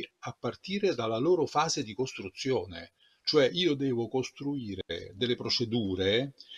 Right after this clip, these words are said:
che devono servire a, non a sfruttare le persone,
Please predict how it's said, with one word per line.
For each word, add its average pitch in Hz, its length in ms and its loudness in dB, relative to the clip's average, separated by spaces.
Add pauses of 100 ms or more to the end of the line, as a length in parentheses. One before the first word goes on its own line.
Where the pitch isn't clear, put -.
(160)
che 113 160 -4
devono 143 400 2
servire 120 1040 -2 (480)
a, 127 200 -2
non 180 320 0
a 135 80 -2
sfruttare 104 920 0
le 87 140 0
persone, 82 840 -4